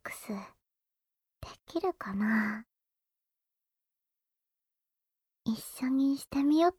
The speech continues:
か。まずは、呼吸から、ゆっくり整えていこっか。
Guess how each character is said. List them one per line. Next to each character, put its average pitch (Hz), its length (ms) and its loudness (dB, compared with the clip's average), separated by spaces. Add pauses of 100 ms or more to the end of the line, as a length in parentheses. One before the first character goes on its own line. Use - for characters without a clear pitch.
か。 311 320 -2 (2750)
ま 233 240 -6
ず - 160 -10
は、 208 460 -4 (1400)
呼 - 140 -12 (120)
吸 233 400 -8
か 233 180 -4
ら、 247 260 -4 (1500)
ゆ 262 140 -4
っ 254 40 -2 (600)
く 320 160 -2
り 330 180 -2 (120)
整 262 480 0
え 311 80 -4
て 269 220 -4
い 240 60 -8
こ - 140 -6
っ - 80 -10 (100)
か。 - 400 -4